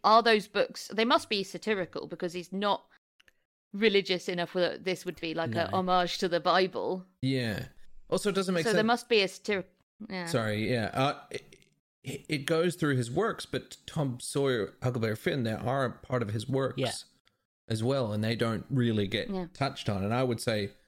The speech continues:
Speaker 3: like, Tom Sawyer and Huckleberry Finn, and those two, those two stories are his most famous
Speaker 2: Mm.
Speaker 3: works.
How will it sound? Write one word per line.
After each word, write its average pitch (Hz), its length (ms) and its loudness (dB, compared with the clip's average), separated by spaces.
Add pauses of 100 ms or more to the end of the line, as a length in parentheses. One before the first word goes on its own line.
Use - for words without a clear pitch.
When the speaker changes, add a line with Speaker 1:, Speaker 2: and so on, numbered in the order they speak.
(520)
Speaker 3:
like, 101 300 -2 (360)
Tom 127 220 0
Sawyer 127 240 0
and 107 100 0
Huckleberry 95 460 -2
Finn, 117 340 -4
and - 240 -6 (160)
those 110 440 -2
two, 104 280 0 (140)
those 107 260 0
two 104 120 -2
stories 120 380 -2
are 95 300 -2 (460)
his 113 200 -2
most 107 300 0
famous 107 320 0
Speaker 2:
Mm. 113 60 -4
Speaker 3:
works. - 500 -6